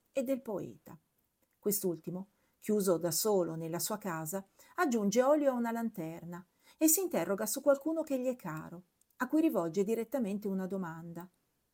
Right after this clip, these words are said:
"Che fai?" Nella seconda strofa la tempesta è ormai cessata, o almeno sembra concedere una pausa. Le persone escono dalle case e dai luoghi in cui hanno trovato riparo,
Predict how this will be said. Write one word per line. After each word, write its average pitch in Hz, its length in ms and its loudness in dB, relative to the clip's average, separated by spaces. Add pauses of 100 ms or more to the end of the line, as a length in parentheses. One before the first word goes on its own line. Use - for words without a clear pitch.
(180)
"Che 311 140 -2
fai?" 170 440 -10 (1400)
Nella 277 220 6
seconda 339 400 0
strofa 165 640 -6
la 269 140 2
tempesta 226 540 -2
è - 20 0
ormai 185 260 -2
cessata, 160 760 -6 (340)
o 208 120 2
almeno 190 460 0
sembra 208 340 -2
concedere 226 500 0
una 185 180 -4
pausa. 160 560 -6 (540)
Le 196 140 4
persone 196 580 0
escono 175 400 -2
dalle 165 240 -4
case 170 500 0
e 175 140 4
dai 226 160 2
luoghi 196 320 2
in 175 100 -4
cui 185 200 2
hanno 196 240 0
trovato 185 400 -2
riparo, 185 580 -2